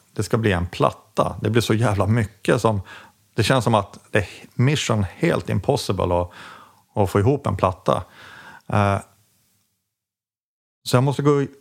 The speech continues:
först måste jag komma bort från den tanken att det är en platta som vi ska göra och skala ner det, typ att nu ska jag försöka gå in i en låt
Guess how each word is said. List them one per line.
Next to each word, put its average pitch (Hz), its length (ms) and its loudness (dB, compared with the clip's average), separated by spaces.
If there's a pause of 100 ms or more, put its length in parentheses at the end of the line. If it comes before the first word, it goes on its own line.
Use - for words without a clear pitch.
(200)
först 156 280 2
måste 139 240 4
jag 131 160 4 (1160)
komma 127 240 2
bort 165 260 2
från 113 180 4
den 101 200 2
tanken 98 460 0
att 92 100 0
det 101 60 0
är 98 40 4
en 95 120 2 (120)
platta - 540 0
som 104 160 0
vi 85 100 0
ska 87 320 0 (340)
göra 107 500 2 (720)
och 107 100 -2
skala 107 340 4
ner 120 300 2
det, 90 100 0
typ 95 300 0
att 92 260 -2 (160)
nu 120 80 0
ska 113 120 0
jag 117 60 4
försöka 104 400 2 (420)
gå 107 240 2
in 95 200 0
i - 20 2
en 95 240 2
låt 98 580 -2